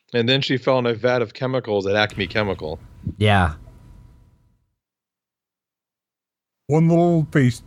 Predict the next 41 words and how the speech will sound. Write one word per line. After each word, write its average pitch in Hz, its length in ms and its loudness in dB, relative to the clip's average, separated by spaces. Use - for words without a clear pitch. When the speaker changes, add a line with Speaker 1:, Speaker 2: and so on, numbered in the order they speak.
Speaker 3:
laceration. 117 920 2
Speaker 2:
Mm-hmm. 104 240 4
Speaker 1:
Mm. 82 200 -18
Speaker 2:
But 135 240 2
she 180 240 0
lucked 151 280 2
out 135 260 4
because 107 420 0
the 107 80 4
nurse 117 520 2
that 104 200 0
took 120 200 2
her 117 140 4
to 110 80 4
get 104 240 2
treated 113 400 2
right 95 240 4
away, 87 400 4
which - 140 -12
seemed 190 240 -2
pretty 156 220 2
nice 123 340 2
for 95 400 2
a 92 40 -10
bunch 107 240 0
of - 60 -20
people 110 300 2
who 107 120 4
were 98 140 2
just 92 280 0
gonna 101 200 4
probably 104 320 2
shoot 113 300 2
her 98 80 4
for 95 160 0
being 95 280 4
an 95 80 0
enemy 98 320 4
of 90 120 2
the 80 80 -4
state. 98 400 0